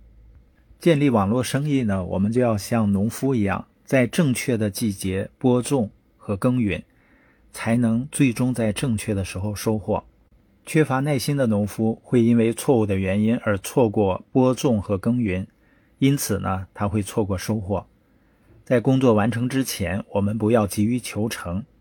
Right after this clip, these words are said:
不能三天打鱼两天晒网，却期盼着结果。我们需要持续不断的工作，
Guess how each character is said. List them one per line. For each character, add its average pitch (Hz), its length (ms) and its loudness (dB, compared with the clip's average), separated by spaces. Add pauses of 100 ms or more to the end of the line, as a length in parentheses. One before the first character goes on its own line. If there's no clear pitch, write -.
(180)
不 123 80 0
能 107 160 2
三 120 180 -2
天 117 160 0
打 95 160 -4
鱼 107 140 -4
两 87 160 -2
天 110 180 -2
晒 113 180 -2
网， 85 220 -6 (340)
却 104 240 -2
期 - 320 -4
盼 135 240 -2
着 92 140 -2
结 90 300 -6
果。 - 240 -10 (1040)
我 113 100 0
们 123 220 2
需 - 240 0
要 135 240 2
持 - 260 -2
续 143 220 -2
不 113 180 -6
断 151 240 0
的 98 80 -2
工 92 220 -4
作， - 260 -10